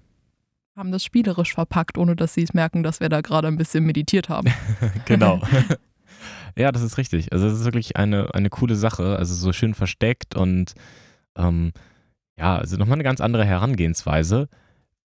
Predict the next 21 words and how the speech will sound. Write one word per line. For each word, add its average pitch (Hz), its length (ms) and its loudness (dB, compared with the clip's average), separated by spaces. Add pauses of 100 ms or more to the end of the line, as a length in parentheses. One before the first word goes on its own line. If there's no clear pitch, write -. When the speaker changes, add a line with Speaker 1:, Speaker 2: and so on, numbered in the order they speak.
(160)
Speaker 2:
Wenn, 101 280 -2 (520)
wir 95 140 0
haben 117 120 2
jetzt - 280 -2 (220)
tatsächlich 113 400 0
viele 110 200 0
Spiele 98 460 0
genannt. 73 480 -4
Ich 85 100 -8
sag 87 200 -2
mal, 82 180 2
Sachen 87 240 0
auf - 120 -4
den 90 120 0
Fußboden 92 460 -2
gelegt 85 280 -2
oder 85 120 -2
wir 82 120 0
haben 87 220 0
ja 82 140 2
auch, 80 380 0